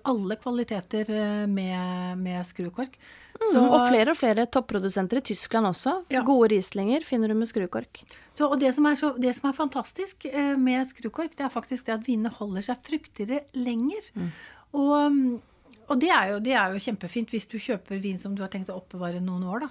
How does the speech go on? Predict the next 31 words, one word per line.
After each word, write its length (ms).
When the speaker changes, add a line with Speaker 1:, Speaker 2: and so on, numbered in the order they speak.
Speaker 2:
Har 120
du 160
mye 220
vin 160
med 100
skrukork 420
i 20
din 160
kjeller? 300
Speaker 1:
Nei, 400
jeg 160
har 100
nok 140
ikke 160
mye 460
vin 200
med 120
skrukork 420
i 60
min 160
kjeller, 260
men 160
det 80
er 140
ikke 180
fordi 240
at 160
jeg 60
har 160
bestemt, 420
eller 380